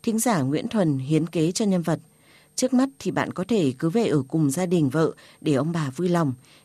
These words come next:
Khi có con cái cũng có thể nhờ được ông bà. Còn việc mua đất, vợ chồng vẫn cứ mua, coi như một khoản đầu tư. Khi bạn cần thì có thể ra ở riêng bất cứ lúc nào.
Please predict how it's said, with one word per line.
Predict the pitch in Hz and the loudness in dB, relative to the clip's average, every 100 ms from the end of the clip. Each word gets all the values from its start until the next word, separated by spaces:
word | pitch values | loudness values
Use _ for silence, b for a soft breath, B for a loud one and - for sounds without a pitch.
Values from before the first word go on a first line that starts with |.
| - | -4
Khi | 196 | -2
có | - 151 | -2 -2
con | 190 165 | -2 -2
cái | 170 143 170 | -2 -2 -4
cũng | - 120 | -4 -2
có | - | -2
thể | 262 190 | 2 2
nhờ | 151 143 127 | 2 0 0
được | 147 - | -4 -2
ông | 165 | -4
bà. | 160 147 117 B B B B | -2 -2 -4 B B B B
Còn | 185 | -2
việc | 160 170 | 0 0
mua | 147 147 180 | 2 2 2
đất, | 214 269 B B - | 0 -2 B B -2
vợ | 180 | 0
chồng | 123 185 156 135 | 2 0 2 0
vẫn | 139 - | -2 -4
cứ | - | 0
mua, | 214 214 202 B B | 4 4 4 B B
coi | - 185 | -2 2
như | 180 170 | 4 2
một | 147 | 0
khoản | - 151 | -2 -4
đầu | 110 123 - | -2 -6 0
tư. | 185 185 165 B B B | 4 4 0 B B B
Khi | - 175 | -2 0
bạn | 160 - _ - | 0 -4 _ 0
cần | 160 135 127 | 2 2 -2
thì | - 143 | -10 -6
có | 143 160 | -4 0
thể | 226 | 0
ra | 143 151 | 0 -2
ở | 156 | -2
riêng | 120 160 151 127 | -2 0 -2 -2
bất | - | -6
cứ | - | -4
lúc | 165 233 | -4 0
nào. | 214 175 | 0 0